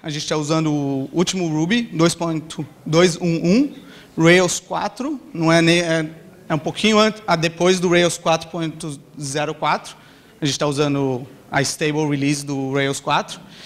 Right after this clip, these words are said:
e o último MySQL, MySQL cinco ponto seis. Daí como, como é que é o nosso arquitetura? Vocês podem ver que não tem nada de soa,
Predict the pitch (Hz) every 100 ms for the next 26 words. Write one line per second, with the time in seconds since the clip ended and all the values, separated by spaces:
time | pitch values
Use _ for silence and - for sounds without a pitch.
0 | - - 170 185 180 185 - 147 - 127
1 | - 147 139 - 160 147 165 - 147 -
2 | 147 - - - - - _ _ _ _
3 | - - - - - - - - - -
4 | - - - - - - 190 190 214 -
5 | 226 226 226 214 156 - - - - 180
6 | 180 185 190 180 180 - 196 170 156 123
7 | - _ _ _ _ _ _ - 165 -
8 | - 208 - 185 151 117 - - - 156
9 | 170 165 170 - 170 170 160 165 170 -
10 | - 160 180 214 214